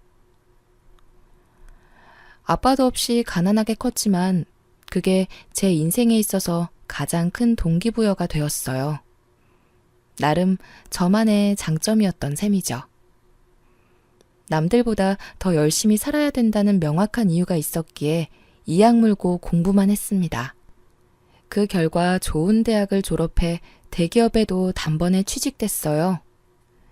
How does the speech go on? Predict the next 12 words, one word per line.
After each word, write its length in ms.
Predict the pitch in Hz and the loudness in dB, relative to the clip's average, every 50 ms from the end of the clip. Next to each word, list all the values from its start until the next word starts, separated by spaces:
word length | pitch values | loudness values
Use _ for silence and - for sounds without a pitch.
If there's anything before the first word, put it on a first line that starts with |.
| _ _ _ _ _ _ _ _ _ _ _ _ _ - _ - | _ _ _ _ _ _ _ _ _ _ _ _ _ -20 _ -6
돈을 320 | - 226 220 226 233 233 | -2 2 4 4 4 4
많이 300 | 214 185 156 156 185 214 | 4 2 2 2 0 0
주는 260 | - - 247 247 247 233 | 0 2 2 2 2 2
곳이라 560 | 240 220 - - - 185 185 190 190 175 - - | 0 -2 -4 -2 -2 0 0 0 -2 -2 -2 -2
이직 360 | 160 170 - - 240 - - | -4 -2 -2 -2 -4 -2 -2
한번 300 | 277 254 247 247 247 262 | 0 0 2 0 0 0
하지 220 | 269 254 - 254 | -2 -4 -2 -2
않고 400 | 233 220 208 - - 202 202 196 - - - - - | 0 0 -2 -2 -2 -2 -2 -2 -4 -8 -18 -20 -10
미친 420 | - 170 180 190 - - - 285 269 | -6 -4 -4 -4 -4 -4 -2 0 0
듯이 260 | 247 240 - - 196 | 0 0 0 0 0
일만 300 | 170 160 175 202 214 202 | 0 0 0 2 2 2
했어요. 460 | 185 - - - 131 127 131 131 143 | 0 -2 -4 -8 -8 -6 -6 -8 -8